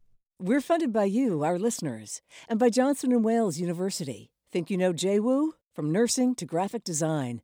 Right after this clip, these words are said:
let Johnson and Wales surprise you. More at J W U dot E D U.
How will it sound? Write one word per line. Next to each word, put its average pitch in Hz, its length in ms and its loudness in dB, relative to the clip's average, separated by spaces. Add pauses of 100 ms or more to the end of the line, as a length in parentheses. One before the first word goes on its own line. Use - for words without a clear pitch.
let 262 180 0
Johnson 269 380 0
and 226 100 -2
Wales 233 240 0
surprise 247 480 -2
you. 110 220 -14 (280)
More 220 400 4
at - 180 -2
J 170 320 0
W 233 400 0
U 143 480 -2
dot 196 240 0
E 240 160 -2
D 202 60 0
U. 123 380 -4